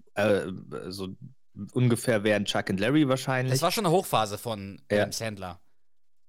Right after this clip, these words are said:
Speaker 1: Und wo ich den ja auch, also da fand ich den schon auch witzig, Adam Sandler. Da war ich auch, also mega gefreut.
Speaker 2: Und wann ist, lass mich mal kurz gucken. Ich hab mir jetzt nicht aufgeschrieben, von wann die Folge ist, aber das kann ich ja schnell
Speaker 1: Müsste
Speaker 2: nachschauen.
Speaker 1: von zweitausendsieben sein.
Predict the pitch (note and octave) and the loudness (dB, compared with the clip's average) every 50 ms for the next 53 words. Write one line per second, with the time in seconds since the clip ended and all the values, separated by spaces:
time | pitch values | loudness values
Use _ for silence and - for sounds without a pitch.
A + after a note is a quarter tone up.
0 | - - - F#2 - G#2+ G#2 - - G#2+ G#2+ G2+ - - - - - - - - | -14 -10 -8 -6 -4 -2 -2 0 0 2 0 0 -2 -6 -16 -20 -20 -20 -20 -16
1 | - - - - - - - - - - E2+ E2 - - - - - F#2+ - - | -14 -14 -14 -14 -12 -12 -12 -10 -10 -10 -12 -12 -14 -14 -8 -6 -6 -4 -2 -2
2 | C3 D#3+ D#3 - D3+ C#3+ B2+ - D3+ B2 A#2 - C3 E3+ E3+ - - G2 F2+ E2+ | 0 0 0 0 0 -2 0 0 0 0 0 0 0 -2 -2 -2 -2 -2 -4 -4
3 | - - - - - - - - - - - - - - - - - - - - | -6 -12 -20 -20 -20 -20 -20 -20 -20 -20 -20 -20 -20 -20 -20 -20 -20 -20 -20 -20
4 | - - - - - - G2 F#2 F2+ F2+ - - F#2 F#2+ G2 G2+ G2 E2+ F#2 F2 | -20 -20 -20 -14 -8 -6 -6 -4 -4 -6 -6 -4 -2 0 0 0 0 0 -2 -4
5 | - - - - - - - F#2 F#2+ - G2 F2+ E2 - - - - - - - | -2 -2 -4 -4 -4 -6 -6 -6 -4 -4 -4 -6 -6 -8 -12 -20 -20 -20 -20 -20
6 | - - - - A2 A2 G2+ G#2 G2 F2+ F#2+ - - - F#2+ F#2+ F#2 F#2 - - | -20 -16 -8 -4 -2 0 2 2 0 0 -4 -6 -6 -4 -2 -2 -2 -2 -6 -10
7 | - - - - - - - - - - - - - - G2+ F#2+ F#2 F#2 G2+ - | -20 -20 -20 -20 -20 -20 -20 -20 -20 -20 -20 -20 -20 -16 -14 -12 -12 -12 -12 -12
8 | - - G#2 F#2+ - G#2 G2 F#2+ - - G#2+ - - - G#2+ - B2+ A2+ G#2 F#2+ | -14 -14 -14 -12 -12 -12 -12 -12 -12 -12 -14 -14 -12 -14 -12 -12 -12 -12 -12 -12
9 | - G2+ F#2 F2+ - - G2+ G2 - - - - - A2+ G2+ - G2 F2+ F2 F#2 | -12 -12 -12 -12 -12 -14 -14 -14 -14 -16 -16 -16 -14 -14 -14 -12 -12 -12 -10 -10
10 | G2 G#2 G2 - - G2 F#2+ F2+ F2 E2 F#2+ A#2+ C3+ - - F#2 F2 - - - | -10 -10 -12 -14 -12 -12 -10 -10 -10 -12 -12 -12 -12 -12 -12 -14 -14 -14 -14 -14
11 | G2 F#2+ F#2 - G2 - G#2+ A#2+ G2 F#2+ F#2+ F2+ F2+ G#2+ A2 - G#2+ - A#2+ B2 | -12 -12 -12 -14 -14 -14 -12 -10 -8 -6 -6 -6 -6 -8 -8 -8 -8 -6 -2 -2
12 | G#2 - A#2 G2+ A2+ C3 D#3 F3+ C#3+ G2 F2+ - F2+ F#2 G2 G2+ | -2 0 -2 -4 -4 -4 -4 -2 -2 -2 -4 -6 -8 -8 -8 -10